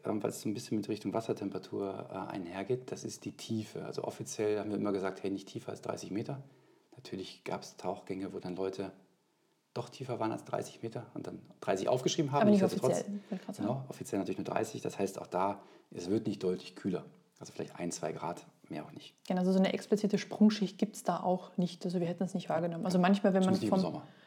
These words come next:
Speaker 2: Nee, das stimmt. Außer man kommt vom Korallenriff ein Stückchen weiter runter bei einer Wand, dann gibt's eine kühlere Strömung, aber das ist nix im Vergleich zu echten Sprungschichten.
Speaker 1: Genau, ein, zwei Grad, aber jetzt nicht irgendwie vier, fünf Grad.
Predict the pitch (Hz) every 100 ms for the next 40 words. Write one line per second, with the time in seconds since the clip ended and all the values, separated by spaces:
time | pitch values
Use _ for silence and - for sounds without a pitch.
0 | - 185 170 - 185 - 185 - 196 202
1 | 202 196 190 202 - 185 190 - 180 185
2 | 208 202 208 208 208 - 208 202 185 185
3 | 185 214 220 214 202 180 170 170 220 226
4 | - - - _ - 190 196 - 202 -
5 | 208 196 - - 202 208 - 180 180 -
6 | 165 185 - - - 202 - - 180 170
7 | - 170 - - - - 190 - - 185
8 | 196 - - - 95 - 90 85 90 90
9 | 85 95 - 90 - - - - - -